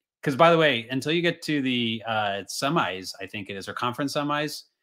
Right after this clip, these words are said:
Anyway, when, until you get to there, there, there is no extra time. You go straight from the game to penalties.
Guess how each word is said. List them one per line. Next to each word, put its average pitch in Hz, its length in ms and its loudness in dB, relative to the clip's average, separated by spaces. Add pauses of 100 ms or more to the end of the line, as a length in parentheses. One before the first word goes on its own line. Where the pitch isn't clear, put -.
(200)
Anyway, 139 340 4
when, 127 300 0
until 131 220 0
you 185 120 0
get 160 200 2
to 139 100 -2
there, 135 420 4
there, 117 380 -2
there 117 180 0
is 113 160 -4
no 127 540 0
extra 123 360 -4
time. 120 360 -4
You 107 100 -8
go 127 140 0
straight 147 440 -2 (280)
from 127 320 2
the 113 80 -2
game 131 400 0
to - 80 -2
penalties. 131 720 -4